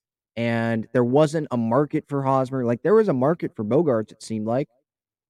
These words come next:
He had met with the Phillies before they got Turner. Obviously, the Red Sox were in there.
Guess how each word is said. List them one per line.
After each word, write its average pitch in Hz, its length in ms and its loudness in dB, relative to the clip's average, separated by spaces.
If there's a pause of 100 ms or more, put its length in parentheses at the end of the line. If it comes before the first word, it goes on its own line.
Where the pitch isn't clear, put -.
(160)
He 135 80 0
had 107 140 2
met 156 180 4
with 170 140 -2
the 160 80 -6
Phillies 170 400 2
before 160 280 -2
they 151 120 2
got 151 240 0
Turner. 151 440 0
Obviously, 143 300 -2
the 147 80 -2
Red 143 240 2
Sox 143 380 0
were 143 120 -4
in 143 120 -4
there. 139 320 -2